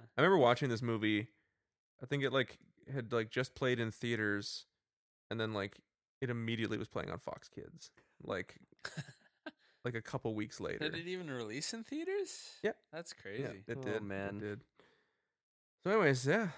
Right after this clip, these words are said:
Speaker 1: that's the show. Um, I'll just do my, my plugs real quick.
Speaker 3: Oh, just
Speaker 1: Uh,
Speaker 3: one thing. There was
Speaker 1: oh,
Speaker 3: one,
Speaker 1: yeah.
Speaker 3: one really important scene that we missed that
Speaker 1: Oh,
Speaker 3: maybe,
Speaker 1: no.
Speaker 3: maybe you can find the soundbite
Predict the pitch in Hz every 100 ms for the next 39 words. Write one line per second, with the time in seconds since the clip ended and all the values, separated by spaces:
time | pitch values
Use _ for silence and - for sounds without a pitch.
0 | - - 135 143 - 127 - 165 151 135
1 | 160 - _ - - 123 120 120 117 117
2 | 113 120 _ - 117 113 123 123 120 110
3 | 104 107 - _ - 110 95 - 113 117
4 | 117 110 - 113 - _ _ _ _ _
5 | - 120 117 110 160 147 139 131 135 131
6 | 127 123 135 139 131 127 135 131 123 117
7 | 107 113 82 73 - - 71 - - -
8 | - 78 80 80 - _ - 85 98 95
9 | 90 95 87 104 101 95 - 90 - 67
10 | 69 80 - 53 67 58